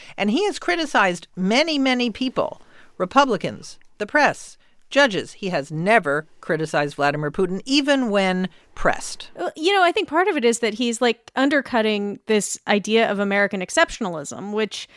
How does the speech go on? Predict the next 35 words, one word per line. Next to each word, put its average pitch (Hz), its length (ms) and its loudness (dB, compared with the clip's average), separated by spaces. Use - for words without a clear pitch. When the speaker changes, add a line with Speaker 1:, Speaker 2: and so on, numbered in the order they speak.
Speaker 2:
is 247 320 0
what 240 240 2
many 240 200 2
Republicans 233 640 0
accused 247 320 -6
President 247 420 0
Obama 233 600 2
d-, - 120 -16
of 175 200 -6
doing 180 340 -2
when 202 160 0
he, 214 300 0
you 202 100 -2
know, 208 80 -2
went 196 220 -2
to 214 100 -2
other 196 160 0
countries 208 560 -2
and, 208 180 -2
and 220 360 -2
said 247 280 0
we 262 100 0
weren't 269 240 2
perfect. - 480 -4
Speaker 1:
But 269 100 -2
what's 285 160 -2
interesting 339 460 -8
about 190 240 0
that 220 400 2
is 180 200 -2
Donald 269 380 2
Trump, 202 300 -2
during 240 320 -4
the 208 60 -4
campaign, 180 840 -8